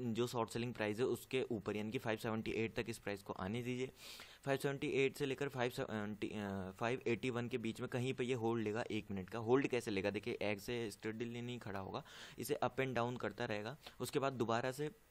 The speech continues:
अ, लेवल ब्रेकआउट करेगा बाय का, तब आप इसे बाय करेंगे। एग्जैक्ट एक, दो मिनट का होल्ड है तो ज़्यादा बढ़िया है, but एक मिनट मिनिमम तो चाहिए। अ, तो एक मिनट का होल्ड लेने के बाद जब दोबारा बाय का लेवल ब्रेकआउट होगा, गैप अप ओपन होने के बाद,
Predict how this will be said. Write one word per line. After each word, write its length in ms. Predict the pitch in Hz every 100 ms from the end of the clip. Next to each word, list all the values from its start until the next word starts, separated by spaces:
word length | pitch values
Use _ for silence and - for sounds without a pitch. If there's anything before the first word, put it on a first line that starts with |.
| - - - - - - -
अ, 180 | 104
लेवल 320 | 101 113 113 123
ब्रेकआउट 340 | 117 113 117
करेगा 220 | 117 113
बाय 280 | 113 101 104
का, 100 | 135
तब 240 | - 165
आप 140 | 143 127
इसे 140 | 127
बाय 180 | 107 104
करेंगे। 320 | 95 98 123 -
एग्जैक्ट 480 | 113 101 135 - 147 - -
एक, 400 | 123 135 110 113
दो 160 | 123 135
मिनट 240 | 151 147
का 100 | -
होल्ड 220 | 131 131
है 60 | 123
तो 100 | 139
ज़्यादा 220 | 110 101
बढ़िया 300 | 104 101 104
है, 80 | 113 - - - - -
but 120 | 110
एक 200 | 117 113
मिनट 260 | 123 117 104
मिनिमम 380 | 110 107 110 104
तो 120 | 107
चाहिए। 340 | - 92 92 - - - - -
अ, 240 | 113 101
तो 160 | 104 147
एक 160 | 139
मिनट 180 | 139 139
का 80 | 143
होल्ड 180 | 131 123
लेने 120 | 123
के 80 | 123
बाद 120 | 127
जब 180 | 127 123
दोबारा 320 | 117 120 139
बाय 180 | 127 123
का 100 | 123
लेवल 220 | 117 120
ब्रेकआउट 320 | 110 113 113
होगा, 160 | 113 127
गैप 300 | 110 110 117
अप 160 | 139
ओपन 300 | 123 110 107
होने 160 | 104 101
के 80 |
बाद, 100 | 110